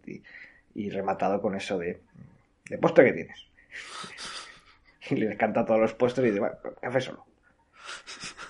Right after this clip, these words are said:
Fa-, le fa-, le faltó café y un chupito de hierbas. Pero bueno, es, ya es, dices, "Vale,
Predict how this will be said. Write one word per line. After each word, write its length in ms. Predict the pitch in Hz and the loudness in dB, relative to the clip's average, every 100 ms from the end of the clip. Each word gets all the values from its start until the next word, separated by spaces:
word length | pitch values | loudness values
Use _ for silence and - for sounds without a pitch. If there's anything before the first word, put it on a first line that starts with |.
| - | -14
Fa-, 140 | 160 - | -6 0
le 160 | 113 | 0
fa-, 120 | 110 | 2
le 160 | 120 107 | 2 2
faltó 300 | 110 - 101 | 0 -2 -4
café 360 | 107 131 151 151 | 0 6 8 8
y 120 | 131 | 6
un 460 | 127 117 107 101 _ | 0 -4 -8 -14 _
chupito 360 | - 117 110 101 | -4 -2 0 0
de 80 | 92 | 0
hierbas. 360 | 85 80 - - - _ - - - _ _ _ _ _ - - - _ _ _ _ _ | -4 -8 -12 -18 -20 _ -20 -20 -20 _ _ _ _ _ -20 -20 -20 _ _ _ _ _
Pero 140 | 113 104 | 0 2
bueno, 180 | 101 87 | 0 -2
es, 200 | - 104 82 - - - | -6 -8 -10 -14 -20 -14
ya 320 | - 110 107 | 2 6 6
es, 300 | 110 - - - _ _ _ _ - | 4 -2 -10 -12 _ _ _ _ -18
dices, 260 | - 90 87 | -12 -8 -6
"Vale, 260 | 78 - | -8 -10